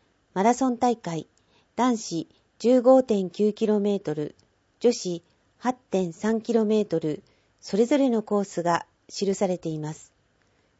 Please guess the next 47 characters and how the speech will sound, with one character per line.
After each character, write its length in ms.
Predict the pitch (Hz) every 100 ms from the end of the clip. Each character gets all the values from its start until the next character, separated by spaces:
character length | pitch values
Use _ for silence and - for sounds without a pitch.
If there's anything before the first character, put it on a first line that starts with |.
| _ _ _ -
石 220 | - -
港 220 | - 247
を 80 | 247
ス 160 | -
タ 160 | - 240
ー 40 |
ト、 360 | 226 170 160 - _ _ _
ゴ 180 | - 226
ー 40 |
ル 80 | 202
と 100 | -
し、 380 | 156 - 151 151 _ _ _ _ _ _ -
学 240 | 190 -
校 200 | - 233
よ 140 | 233 220
り 180 | 180 -
西 280 | 170 -
側 200 | 214 220
の 100 | 220
エ 120 | 220 214
リ 160 | 190
ア 140 | 175 160
を 240 | 160 - _ _
菅 320 | - 185 196
田 140 | 214 233
川 240 | 233 233
方 200 | 233 240
面 260 | 214 185 220
を 80 |
走 260 | 214 208 196
る 80 | 185
コ 160 | -
ー 40 | 160
ス 120 | -
で 140 | 156
す。 160 | 151 _ _ _ _ _ _ _ _ _ _ -
地 160 | 269
図、 240 | 196 160 - _ _ _
終 100 | -
わ 140 | 175 160
り。 220 | 165 - _ _ _ _ _ _ _ _ _ _ _ 220
四 220 | 269 247
十 180 | 202 180
二 160 | 170
ペ 220 | - 190
ー 20 | 170
ジ、 260 | 147 -